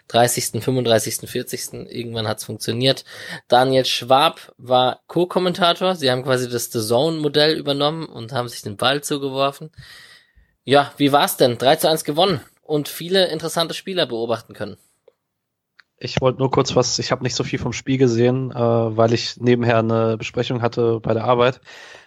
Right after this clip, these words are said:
Speaker 2: Ähm,
Speaker 1: Aha.
Speaker 2: aber ich fand schön, dass bei, dass man bei YouTube, weil der Stream ja dann bei YouTube lief, die ganzen heulenden Offenbacher im Chat hatte. Das tat mir sehr gut.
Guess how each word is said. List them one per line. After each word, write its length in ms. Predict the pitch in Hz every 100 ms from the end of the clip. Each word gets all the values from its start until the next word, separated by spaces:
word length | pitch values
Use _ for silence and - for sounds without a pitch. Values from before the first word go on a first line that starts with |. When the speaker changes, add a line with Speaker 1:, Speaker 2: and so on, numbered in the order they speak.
| _
Speaker 2:
Ähm, 600 | - 120 117 117 113 113 -
Speaker 1:
Aha. 140 | 147 151
Speaker 2:
aber 640 | 123 131 123 123 123 123 _ _ - -
ich 140 | -
fand 240 | 147 139
schön, 320 | - 151 165 160
dass 260 | 139 -
bei, 580 | - 131 127 127 127 127
dass 160 | 127 123
man 100 | 131
bei 80 | 123
YouTube, 720 | 120 139 - 143 160 143 -
weil 160 | 220 131
der 260 | 127 127
Stream 280 | 123 147 131
ja 40 |
dann 140 | 127 120
bei 80 | 120
YouTube 380 | 131 131 131
lief, 340 | 127 127 135 -
die 140 | 139
ganzen 400 | 127 123 - 190
heulenden 340 | 131 131 131 123
Offenbacher 500 | 123 135 123 113 120
im 120 | 117
Chat 240 | - -
hatte. 180 | 123 127
Das 180 | 123 -
tat 220 | 123 120
mir 140 | 123
sehr 240 | 113 120 113
gut. 240 | 113 117